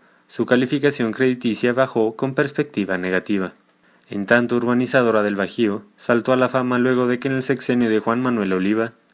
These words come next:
recibiera un contrato por asignación directa de más de ciento veinticuatro millones de pesos. La empresa del irapuatense Jorge Americus fue la elegida para realizar adecuaciones en la Expo Bicentenario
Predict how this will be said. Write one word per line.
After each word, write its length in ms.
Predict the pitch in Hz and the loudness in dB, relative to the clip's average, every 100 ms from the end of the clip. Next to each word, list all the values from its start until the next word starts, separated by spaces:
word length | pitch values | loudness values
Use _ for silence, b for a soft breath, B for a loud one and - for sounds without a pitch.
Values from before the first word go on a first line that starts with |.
| - | -2
recibiera 440 | 120 120 123 127 | 0 2 2 2
un 80 | 127 | 0
contrato 420 | 135 131 131 131 | -2 0 0 0
por 140 | 127 135 | -2 -2
asignación 560 | 135 135 135 - 127 | -2 -2 -2 0 2
directa 420 | 120 110 101 101 117 | 2 2 0 0 0
de 80 | |
más 220 | 127 110 110 | 0 0 -2
de 80 | |
ciento 340 | 117 131 127 135 | -2 -2 0 0
veinticuatro 540 | 131 131 120 107 107 | 0 -2 0 0 0
millones 320 | 101 98 92 | -2 -2 -2
de 100 | 90 | -4
pesos. 480 | - 110 101 101 - _ B B B B - | 0 0 0 -8 -16 _ B B B B -6
La 80 | |
empresa 420 | 95 95 123 117 110 | -4 0 0 2 2
del 160 | 113 | 2
irapuatense 680 | 131 123 127 120 120 117 113 | 0 0 -2 -2 0 0 -2
Jorge 420 | 101 113 110 110 | 0 0 0 -2
Americus 680 | 101 101 107 120 113 120 - b b b | -2 0 0 0 -2 -4 -8 b b b
fue 160 | - 135 | 2 4
la 100 | 139 | 4
elegida 480 | 139 135 139 127 | 2 0 0 0
para 180 | - 127 | 0 0
realizar 420 | 131 139 135 120 | 0 -2 0 2
adecuaciones 640 | 120 127 139 135 117 110 120 | 2 2 0 -2 -2 -2 -2
en 100 | 131 | 0
la 120 | 127 | 0
Expo 220 | 104 - | 0 -2
Bicentenario 800 | 113 110 131 135 135 104 98 | -2 -2 -4 -2 0 0 -2